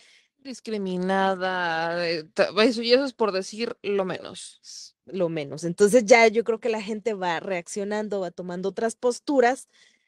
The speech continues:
Speaker 2: pero tiene que pasar el, el trago amargo y lo que la gente ha hecho, incluso ha hecho, bueno, se va ahora mi hijo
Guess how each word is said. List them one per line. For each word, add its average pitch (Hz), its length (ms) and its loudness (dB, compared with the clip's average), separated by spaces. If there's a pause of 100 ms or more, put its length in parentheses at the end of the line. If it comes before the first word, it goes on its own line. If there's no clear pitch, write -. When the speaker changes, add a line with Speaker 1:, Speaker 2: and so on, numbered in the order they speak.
(140)
Speaker 2:
pero 226 200 6
tiene 320 280 -4
que 277 100 -6
pasar 226 400 -2
el, 208 300 -6
el 190 160 -8
trago 190 260 0
amargo 196 360 -2
y 196 40 0
lo 190 120 -4
que 196 80 -6
la 185 120 -4
gente 226 260 -2
ha 269 120 4
hecho, 262 180 -2
incluso 277 360 -4
ha 269 80 2
hecho, 247 240 0
bueno, 208 340 0
se - 180 -2
va 208 160 4
ahora 247 220 6
mi 233 240 -4
hijo 359 280 -6